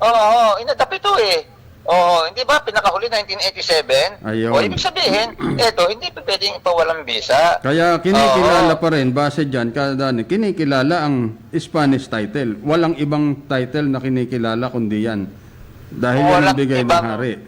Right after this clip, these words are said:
Speaker 1: Oo.
Speaker 2: Mm.
Speaker 1: Binaluktot na naman kasi nila yung P D eight nine two ni Marcos eh, noong February sixteen, nineteen seventy-six,
Speaker 2: Mm-hmm.
Speaker 1: yung discontinuance of the Spanish mortgage law and the use of Spanish title as evidence in land registration proceedings.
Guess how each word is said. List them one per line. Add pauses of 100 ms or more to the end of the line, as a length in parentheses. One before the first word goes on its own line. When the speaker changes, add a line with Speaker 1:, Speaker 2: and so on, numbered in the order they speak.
(320)
Speaker 1:
Oo.
Speaker 2:
Mm. (300)
Speaker 1:
Binaluktot
na
naman
kasi
nila
yung
P
D
eight
nine
two
ni
Marcos
eh, (320)
noong
February
sixteen,
nineteen
seventy-six, (140)
Speaker 2:
Mm-hmm.
Speaker 1:
yung
discontinuance
of
the
Spanish
mortgage
law (240)
and
the
use
of
Spanish
title (300)
as
evidence
in
land
registration
proceedings.